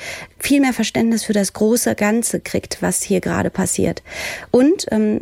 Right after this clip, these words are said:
natürlich auch Solidarität zeigen, indem man zu Demonstrationen geht, indem man,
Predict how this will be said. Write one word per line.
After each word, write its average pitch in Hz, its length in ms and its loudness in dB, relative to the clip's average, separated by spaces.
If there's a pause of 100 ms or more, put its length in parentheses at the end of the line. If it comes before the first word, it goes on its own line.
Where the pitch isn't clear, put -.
(100)
natürlich 247 420 2
auch 220 40 -4
Solidarität 220 640 0
zeigen, 214 320 0
indem 202 300 0
man 196 220 2 (200)
zu - 140 0
Demonstrationen 202 840 2
geht, 190 260 0
indem 202 280 2
man, 202 240 0